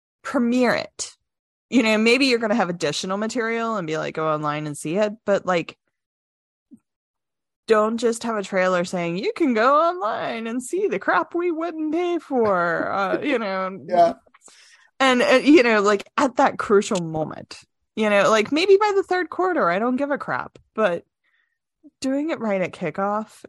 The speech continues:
Speaker 1: and it being like, you need to go and do it. 'Cause, like, I ended up missing, like, the whole little, like, dramatic intro of the Super Bowl, which,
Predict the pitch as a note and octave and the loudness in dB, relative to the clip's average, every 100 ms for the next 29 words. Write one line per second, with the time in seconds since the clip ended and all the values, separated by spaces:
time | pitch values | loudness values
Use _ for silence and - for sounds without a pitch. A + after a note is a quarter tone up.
0 | - F#3+ F#3 E3 F#3 F#3+ F3 F3 F#3 E3+ | -6 -2 0 2 2 2 0 -2 -4 -4
1 | E3+ F3+ F3 F3 E3+ F3 F3+ A3 B3 A#3 | -4 -2 0 0 0 0 0 2 2 2
2 | C4 B3 C#4 F4+ D#4 - E3+ F3+ - F3+ | 2 2 2 0 -2 -4 -6 -4 -4 -6
3 | C#3+ C#3+ D3+ - F3+ - - F3+ F3 F3 | -6 -8 -8 -2 -2 -2 -2 0 2 2
4 | E3+ E3+ E3 E3 E3 D#3 D3+ G#3+ F3 E3 | 0 -2 0 2 2 -2 -4 -2 -2 0
5 | D3 D#3+ D#3 D#3 E3 - D#3 D3+ E3 D#3 | -2 -2 -4 -6 -6 -2 0 0 0 -4
6 | A#3 A#3 F#3+ C#3+ C#3 D3 D3+ - - | -6 -6 -6 -4 -6 -6 -8 -8 -16